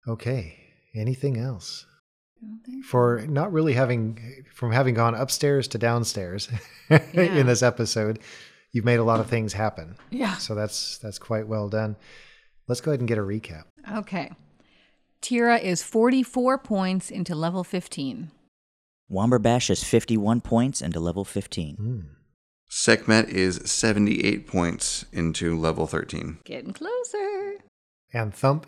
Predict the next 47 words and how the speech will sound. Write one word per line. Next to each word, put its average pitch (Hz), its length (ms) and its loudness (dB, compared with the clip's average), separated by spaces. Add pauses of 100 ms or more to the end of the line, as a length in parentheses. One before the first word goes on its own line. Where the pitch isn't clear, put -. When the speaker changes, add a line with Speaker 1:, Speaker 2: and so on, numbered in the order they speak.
Speaker 1:
is 98 340 -6
forty 143 420 -4
points 127 380 -6
into 101 160 -6
level 101 240 -6
sixteen. 117 520 -10 (140)
Speaker 2:
Oh, 165 80 -6
boy. 202 280 4
Speaker 3:
And 156 100 6
that's, 113 180 2
like, 107 220 2
legit 107 320 2
you 107 140 0
look 104 220 0
back 104 220 2
and 101 140 -4
saw? 113 340 -2
Speaker 1:
Yes. 101 320 -8
Speaker 3:
Okay. 90 200 2 (200)
<laughs> - 540 -8
Speaker 1:
I 110 80 -2
did 110 160 0
my 113 100 0
homework 185 360 4
this - 200 -2
morning, 196 320 2 (120)
Speaker 3:
<laughs> - 840 -8
Speaker 1:
including, 131 760 4 (160)
uh, 113 200 0
getting 113 500 0 (260)
last 117 380 2
episode 92 640 -10
where 110 140 -4
we, 104 160 -2 (100)
where 117 120 -4
we 101 80 -4
had 104 120 -4
the 107 60 -6
points 110 260 -6
from 104 160 -8
the 95 140 -6
escape 95 380 -6
room 90 240 -8
at 98 120 -14
Speaker 3:
Cool. 85 120 -6
Speaker 1:
the 92 80 -8
end. 90 280 -12